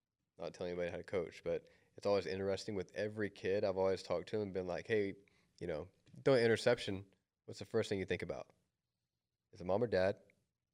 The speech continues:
Is it you're pissed at yourself? You're thinking about, you know, you're pissed at yourself and then it's the coverages and, you know, how can I figure it out? You're scared I'm gonna get mad at you." I think that tells you a lot about your quarterback. And until you know that,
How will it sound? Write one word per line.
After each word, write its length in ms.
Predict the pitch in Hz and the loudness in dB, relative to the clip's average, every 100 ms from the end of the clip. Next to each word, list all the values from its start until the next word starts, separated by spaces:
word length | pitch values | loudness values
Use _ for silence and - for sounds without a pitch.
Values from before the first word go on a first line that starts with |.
| _ _ _ _ _ _ _ _ - | _ _ _ _ _ _ _ _ -12
Is 180 | 92 | -6
it 200 | 87 76 - _ _ _ | -4 -4 -8 _ _ _
you're 80 | 95 | -8
pissed 240 | - 104 | -6 -6
at 80 | - | -8
yourself? 360 | 90 92 92 - _ _ _ _ _ _ _ _ _ _ | -4 0 0 -2 _ _ _ _ _ _ _ _ _ _
You're 80 | 92 | -8
thinking 260 | 92 98 98 | -2 0 2
about, 360 | 95 95 82 - | 2 2 2 -2
you 80 | 98 | -6
know, 60 | |
you're 100 | 90 | -6
pissed 220 | - 113 | -4 -4
at 60 | - | -4
yourself 300 | 95 110 101 | -4 0 0
and 80 | 95 | 0
then 80 | 90 | -2
it's 120 | 90 | -2
the 60 | - | -6
coverages 440 | 98 92 92 95 | -4 -4 -2 -4
and, 120 | 90 80 | -4 -2
you 60 | 90 | -2
know, 180 | 85 - | -4 -4
how 120 | 98 | -4
can 140 | 95 90 | -2 -2
I 40 | |
figure 260 | - 92 90 | -2 0 2
it 60 | |
out? 220 | 87 92 - _ _ _ _ _ _ - | 2 0 -2 _ _ _ _ _ _ -12
You're 60 | 98 | -8
scared 260 | - 110 | 4 6
I'm 100 | 104 | 6
gonna 120 | 104 98 | 4 2
get 100 | 90 | 0
mad 180 | 87 | -2
at 140 | 85 - | -2 -6
you." 120 | 95 - _ _ _ _ _ _ _ _ _ _ _ _ _ _ _ - | -10 -12 _ _ _ _ _ _ _ _ _ _ _ _ _ _ _ -6
I 120 | 98 | -2
think 220 | 123 117 | 2 4
that 220 | 104 104 - | 4 2 2
tells 260 | 101 85 | 0 0
you 160 | 87 78 | -4 -4
a 40 | |
lot 320 | 80 87 92 | -2 0 2
about 200 | 85 71 | 0 -6
your 80 | - | -12
quarterback. 440 | - 80 69 - 85 | -10 -8 -8 -8 -6
And 100 | 85 | -8
until 240 | 87 117 | -4 -2
you 180 | 120 113 | 0 4
know 240 | 104 113 | 8 8
that, 440 | 98 98 131 - | 8 6 4 2